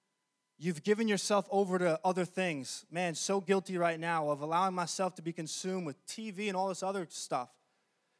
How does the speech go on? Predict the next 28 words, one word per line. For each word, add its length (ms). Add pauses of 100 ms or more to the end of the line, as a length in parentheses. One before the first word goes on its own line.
(120)
And 120
I 100
feel 380
the 120
dryness 600
in 60
my 100
heart 280
so 220
often. 380 (1300)
The 100
answer 300
is 80
simple. 420
Jesus 320
says, 220
"Just 200
turn 220
to 100
me. 280
<laughs> 920
Turn 240
to 100
me 120
and 60
begin 200
to 60
drink. 400